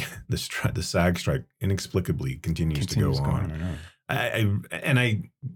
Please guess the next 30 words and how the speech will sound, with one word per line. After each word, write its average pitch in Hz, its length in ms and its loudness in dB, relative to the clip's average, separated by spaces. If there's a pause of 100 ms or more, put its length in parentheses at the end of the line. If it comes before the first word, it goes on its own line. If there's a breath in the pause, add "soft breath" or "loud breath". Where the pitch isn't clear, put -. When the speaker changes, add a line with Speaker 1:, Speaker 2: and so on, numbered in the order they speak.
(140)
Speaker 1:
kind 98 200 2
of 87 60 6
understand 76 460 0
why, 69 180 -2
because 71 240 -2
there's 73 160 -6 (180)
more 85 220 4
actors 71 320 -4
than 73 100 -4
there 71 120 -4
are 71 120 -6
writers. 69 360 -2
That's - 200 -6
not, 71 200 0
it's 82 260 0
not 85 160 2
that 71 160 -2
hard 71 200 -4
to 69 60 -2
understand 69 480 -2
why 67 140 -4
that 69 160 -4
one's 71 120 -4
gonna 76 140 -4
take - 160 -6
longer 69 240 -4
to 65 80 -6
do. 69 200 -2
But, 67 260 -6
like, - 220 -8